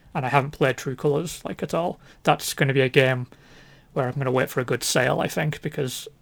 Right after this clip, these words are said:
I like the episodic structure for these games. I like being able to, like, sample the first episode, see if I like what I see, and then I can commit to the rest of it, rather than having to buy it all as a whole package, and then you're kind of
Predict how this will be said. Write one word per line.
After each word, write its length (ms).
I 60
like 320
the 80
episodic 580
structure 580
for 220
these 180
games. 380
I 60
like 220
being 140
able 120
to, 40
like, 240
sample 400
the 80
first 260
episode, 520
see 220
if 140
I 80
like 340
what 140
I 60
see, 360
and 120
then 120
I 80
can 180
commit 340
to 80
the 100
rest 280
of 80
it, 160
rather 220
than 100
having 180
to 60
buy 260
it 60
all 180
as 100
a 60
whole 160
package, 500
and 80
then 100
you're 80
kind 180
of 160